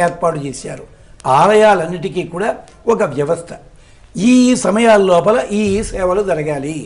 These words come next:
ఈ సమయాల్లో దర్శనాలు జరగాలి, ఇది చెయ్యండి అంటూ ఏర్పాటు చేస్తే, వారి సమయంలోనే పరాశర భట్టర్ అని వారి తర్వాత తరంలో వారు, వారు కూడా కొన్ని ఆలయాలకి కట్టడి చేశారు.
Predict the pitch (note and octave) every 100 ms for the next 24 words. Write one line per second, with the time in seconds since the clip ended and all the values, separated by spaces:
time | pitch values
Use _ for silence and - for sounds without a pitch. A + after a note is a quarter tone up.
0 | D#3 - _ - - - B3+ C4+ C4 B3
1 | G3+ G#3+ G#3+ G3+ G3+ A#3+ F3+ F3 D#3 E3+
2 | G#3 E3+ D3 C#3+ C#3 E3 D#3+ - - -
3 | C#4 D4 G#3 F3 D#3 C#3+ C3 D#3 D3+ -
4 | - - D#3 D#3 A3+ E3 D#3 D#3 D3 C3
5 | C#3 - F3 C3 - - - - _ _
6 | A#2+ B2+ C#3+ G#3 C4+ A#3+ G#3+ A3+ A#3 A3+
7 | A3 A3 D3+ E3 F#3 - - - - C#3
8 | F3+ A#3 A3 G#3+ D#3+ D3+ F#3+ - - -
9 | - D#3 F3+ C#3+ E3 - - D3 C#3+ -
10 | A3+ B3 A#3+ F#3+ E3+ D#3 C3+ - - -
11 | - - - A#2+ C#3 A3+ A#3+ A#3+ A3 F#3
12 | - - - - G3+ G#3+ F#3 B2+ F3 A#3+
13 | A3 F#3 G3 A#3+ - F#3 - C4 G#3 D#3
14 | D#3 - -